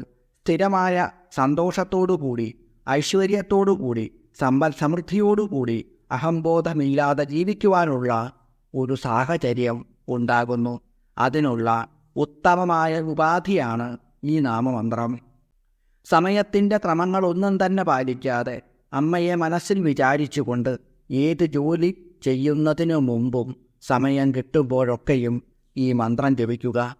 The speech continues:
അമ്മയെ മനസ്സിൽ നന്നായി വിചാരിക്കുക. എല്ലാ ദുശ്ചിന്തകളും മാറിക്കിട്ടും. അങ്ങനെ ശാന്തമായ ഒരു ജീവിതമാകും നമുക്ക് ഉണ്ടാവുക. അമിതമായ ടെൻഷനും അതുകൊണ്ടുണ്ടാകുന്ന പലവിധ രോഗങ്ങളുമെല്ലാം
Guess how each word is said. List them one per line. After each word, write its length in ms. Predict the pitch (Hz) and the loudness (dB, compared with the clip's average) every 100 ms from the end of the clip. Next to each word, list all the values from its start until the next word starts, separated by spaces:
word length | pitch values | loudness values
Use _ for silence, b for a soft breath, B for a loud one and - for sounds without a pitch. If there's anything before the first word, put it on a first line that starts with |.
| _ _ - | _ _ -6
അമ്മയെ 400 | 117 117 131 123 | -2 -2 0 0
മനസ്സിൽ 420 | 123 120 120 127 123 | 0 0 -2 -4 -4
നന്നായി 380 | 120 127 143 143 | -2 0 2 2
വിചാരിക്കുക. 680 | 127 113 117 120 120 120 117 117 117 _ _ - | 0 -2 -2 -2 -4 -4 -4 -4 -6 _ _ -4
എല്ലാ 340 | 117 117 117 120 | -2 0 0 -2
ദുശ്ചിന്തകളും 800 | 117 113 - 127 110 117 117 113 | -2 -4 -2 0 0 0 0 0
മാറിക്കിട്ടും. 640 | 117 120 127 113 110 120 113 _ _ _ | -2 -2 -2 -4 -6 -6 -8 _ _ _
അങ്ങനെ 420 | 113 117 117 113 113 - _ - | -4 -2 -2 -2 -6 -10 _ -8
ശാന്തമായ 1160 | - 113 120 123 131 127 117 113 117 110 110 117 _ _ _ | -2 0 0 0 0 0 0 0 -2 -2 -4 -8 _ _ _
ഒരു 180 | 127 123 | -4 -2
ജീവിതമാകും 800 | 120 123 123 139 123 107 113 113 117 _ _ - | 0 0 0 0 0 -2 -4 -6 -8 _ _ -6
നമുക്ക് 460 | 110 117 117 117 110 _ - | -2 -2 -4 -4 -4 _ -8
ഉണ്ടാവുക. 580 | 117 117 113 113 117 113 110 - _ _ _ _ _ | -2 0 0 0 -2 -4 -6 -10 _ _ _ _ _
അമിതമായ 640 | 117 120 120 120 113 117 120 | 0 0 2 0 0 0 0
ടെൻഷനും 560 | 117 123 120 151 117 117 - _ _ - | 0 -2 0 0 -2 -4 -10 _ _ -8
അതുകൊണ്ടുണ്ടാകുന്ന 1120 | 123 131 143 131 131 127 123 127 120 123 120 120 | -4 -2 -2 0 0 -2 -2 -2 -2 0 -2 -2
പലവിധ 480 | 120 117 123 127 120 | 0 0 0 -2 -2
രോഗങ്ങളുമെല്ലാം 960 | 120 120 135 151 135 127 117 110 113 110 | 0 0 2 2 2 0 -2 -2 -2 -4